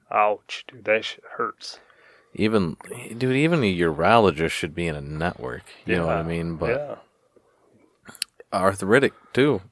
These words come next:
Speaker 1: Yeah,
Speaker 2: An
Speaker 1: I mean,
Speaker 2: arthritic
Speaker 1: like,
Speaker 2: specialist?
Speaker 1: yeah, that's just one that came to mind that wasn't, you know, usually
Speaker 2: No.
Speaker 1: I mean, arthritis is some crazy shit.
Speaker 2: Dude, it ge-, it
Speaker 1: Like
Speaker 2: gets
Speaker 1: a,
Speaker 2: nuts.
Speaker 1: uh,
Speaker 2: Fibromyalgia,
Speaker 1: Yeah.
Speaker 2: fucking
Speaker 1: Oh, what's that big one that, rheumatoid arthritis.
Speaker 2: Rheumatism?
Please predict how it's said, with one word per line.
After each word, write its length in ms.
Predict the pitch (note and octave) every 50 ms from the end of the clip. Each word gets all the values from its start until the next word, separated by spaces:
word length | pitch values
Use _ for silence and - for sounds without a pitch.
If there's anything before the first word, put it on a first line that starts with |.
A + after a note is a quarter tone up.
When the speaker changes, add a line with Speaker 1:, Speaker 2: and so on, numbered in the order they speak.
| _ _
Speaker 1:
Yeah, 160 | - A2 A#2 C3+
Speaker 2:
An 80 | D3
Speaker 1:
I 40 | C#3
mean, 60 | F2 F2
Speaker 2:
arthritic 420 | F#2 G2 A#2 A2+ G2+ G2+ A2 B2
Speaker 1:
like, 80 | C#3 -
Speaker 2:
specialist? 500 | A2 A2+ A#2 A#2 A#2 A#2 A#2+ A#2 G#2+ G2+
Speaker 1:
yeah, 80 | G2 G#2
that's 180 | G#2+ G#2+ -
just 200 | - A#2+ - -
one 120 | A#2 G#2 G2+
that 80 | G2 F#2+
came 260 | - A#2+ A2 G#2 G2
to 60 | G2+
mind 320 | G2 G#2 G#2 G#2+ G#2+ G#2+
that 100 | G#2+ G#2
wasn't, 500 | G#2 G#2+ G#2+ A2 G#2 G#2+ G2+ G2+ - -
you 100 | C3 A2+
know, 80 | G#2+ G2+
usually 720 | G#2 G#2+ A2+ A#2 A#2 A2 A2+ A2 G#2+ G#2+ G#2 G2+ G2+ G2+ - _ _ _ - -
Speaker 2:
No. 180 | - F#2 B2 C3+
Speaker 1:
I 40 |
mean, 120 | D3 C#3 C3
arthritis 560 | A#2 B2 C3 - - B2 A#2+ A#2 A2+ G2 -
is 80 | - -
some 140 | - - -
crazy 340 | - - G#2 G2+ - - -
shit. 360 | - - - G#2 F#2+ - - - - - _ -
Speaker 2:
Dude, 240 | G2+ G#2 G2+ D#2+ -
it 120 | D#2 G#2+
ge-, 200 | A2+ A#2 A2+ G2+
it 80 | G#2+ G#2+
Speaker 1:
Like 100 | G#2+ G#2
Speaker 2:
gets 120 | G#2+ G#2 G2+
Speaker 1:
a, 80 | G2+
Speaker 2:
nuts. 380 | G#2 G2+ G#2 G#2 G2+ - - -
Speaker 1:
uh, 360 | G2+ G2 G2 G2 F#2+ F#2+ G2 - _ _ _ _ _ _ _ _ _ _ _ -
Speaker 2:
Fibromyalgia, 1200 | F2+ F2 E2+ F2 F2 E2+ D#2 D2 D2 D#2+ F2 F#2 F#2 F#2 F2+ - - E2+ F2 F2 F2 F2 F2 F2 F2+
Speaker 1:
Yeah. 80 | -
Speaker 2:
fucking 640 | D#2+ D2+ E2 - - - C#3+ - - F#2+ F#2+ F#2 G2+ _ _ _ _ -
Speaker 1:
Oh, 140 | - - -
what's 160 | - A2 - -
that 160 | - G#2 G2+
big 200 | G2+ G2 G2+ G2
one 120 | - G2+ F#2+
that, 220 | F#2+ F#2+ F#2+ - - - - - _ _ _ _ _ _ _ _ _ _ _ _ _ _ _ _ _ _ _ _ _ _ _ _ _ _ _ _ _ _ _ _
rheumatoid 480 | - A2+ A#2 A2+ G2+ - - G2+ G2+ G2
arthritis. 560 | G2 G2 F#2 - G#2+ G2+ G2+ G2 F#2+ F2 - -
Speaker 2:
Rheumatism? 680 | D#2+ E2+ F2+ F#2+ F#2+ - F#2+ F#2+ F#2+ G2 G2 G2 F#2+